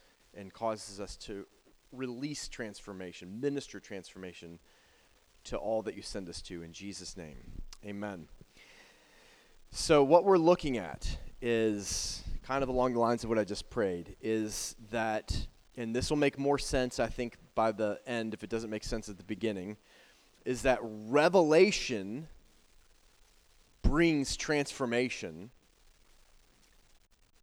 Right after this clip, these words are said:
transformation inside you, and that is what causes manifestation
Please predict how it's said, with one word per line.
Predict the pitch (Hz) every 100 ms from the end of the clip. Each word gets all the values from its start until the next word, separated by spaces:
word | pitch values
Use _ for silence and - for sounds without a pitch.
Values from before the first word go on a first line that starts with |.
| _ - -
transformation | - 151 147 139 131 - 131
inside | 143 - 139 127 110 90
you, | 85 123 - _ _ _ _ _ _ 127
and | 117 110 92
that | 143 202 220 190 -
is | 131 123 104
what | 120 -
causes | - 113 107 110 90
manifestation | 101 107 139 151 123 113 107 - 110 101 - 92 80